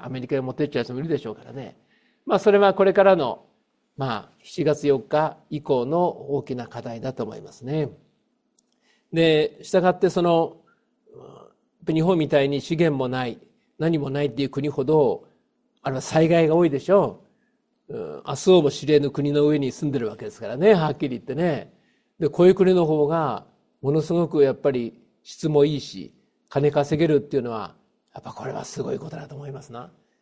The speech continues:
一見すると国は狭いしですね、規制もいろいろうるさいしね。それで地震とか、まあ、よくありますから、普通こんな国はあんまり人も住まんし、経済なんか、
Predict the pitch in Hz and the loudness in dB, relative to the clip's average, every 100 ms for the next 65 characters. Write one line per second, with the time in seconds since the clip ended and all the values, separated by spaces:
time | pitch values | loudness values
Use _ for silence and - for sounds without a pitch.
0 | _ 147 - 185 175 165 175 170 165 180 | _ -14 0 0 0 0 0 0 0 0
1 | 175 175 170 147 113 117 131 113 - - | 0 0 -2 -4 -8 -6 -6 -8 -12 -8
2 | - 160 156 151 156 156 170 180 226 160 | 0 2 2 2 2 2 0 2 2 2
3 | 117 143 392 _ _ _ _ _ _ _ | -2 -8 -8 _ _ _ _ _ _ _
4 | 147 147 143 143 139 156 165 143 131 113 | 2 4 4 2 -4 -2 0 2 0 0
5 | 113 113 135 117 - 147 139 127 147 151 | -4 -12 -10 -10 -6 -6 -4 -4 -4 -6
6 | - 104 135 - _ _ _ _ _ - | -6 -8 -8 -8 _ _ _ _ _ -4
7 | 180 156 185 240 226 220 202 151 117 104 | -4 -2 0 2 4 6 6 4 0 -6
8 | _ _ - 151 185 202 196 208 208 - | _ _ -12 -4 2 2 4 2 2 2
9 | 180 226 147 143 131 120 - _ _ 165 | 2 2 0 -2 -2 -6 -12 _ _ 4
10 | 233 190 147 135 - 117 110 | 6 4 0 -4 -4 -4 -6